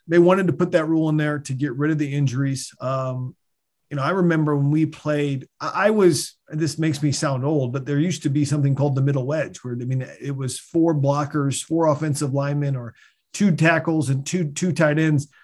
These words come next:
would come together. And all Purdue ran was the middle wedge. And I, I remember in two thousand four,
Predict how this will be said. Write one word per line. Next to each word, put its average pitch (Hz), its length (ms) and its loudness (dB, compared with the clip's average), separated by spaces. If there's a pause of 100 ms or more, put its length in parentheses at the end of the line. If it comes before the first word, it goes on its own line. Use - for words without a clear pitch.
(120)
would 147 140 -2
come 151 140 2
together. 160 380 2
And 135 160 -6 (280)
all 220 260 4
Purdue 185 320 4
ran 175 280 4
was 151 160 0
the 151 80 0
middle 147 200 0
wedge. 151 360 -4
And 143 80 -4
I, 180 120 0
I 147 120 -2
remember 151 580 2 (240)
in 143 140 2
two 175 180 0
thousand 143 400 4
four, 151 520 -2